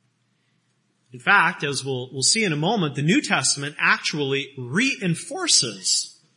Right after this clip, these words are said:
what we read here in Deuteronomy. Now let's turn to another passage, Psalm seventy-eight. And we'll read the first eight verses. It has a title, A Maskil of Asaph.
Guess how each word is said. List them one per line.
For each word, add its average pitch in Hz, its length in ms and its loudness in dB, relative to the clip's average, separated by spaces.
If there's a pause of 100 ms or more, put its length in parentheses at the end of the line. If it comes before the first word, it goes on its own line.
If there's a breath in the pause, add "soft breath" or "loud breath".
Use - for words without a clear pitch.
(520)
what 165 120 -6
we 160 120 -2
read 165 280 0
here 160 240 -2
in 139 100 -4
Deuteronomy. 131 760 -4 (1300)
Now 294 220 2
let's 277 220 2
turn 262 160 0
to 233 120 -4
another 202 240 2
passage, 160 600 2
Psalm 240 340 2
seventy-eight. 196 1000 2 (840)
And 156 140 -10
we'll 139 120 -10
read 143 280 -2
the 127 140 -2
first 143 360 -2 (100)
eight 156 240 0
verses. 131 680 -4 (360)
It - 60 -20 (400 loud breath)
has 131 140 -6
a 120 40 -10
title, 170 440 2
A 156 40 -2
Maskil 175 840 0
of 135 300 -6 (280)
Asaph. 160 540 2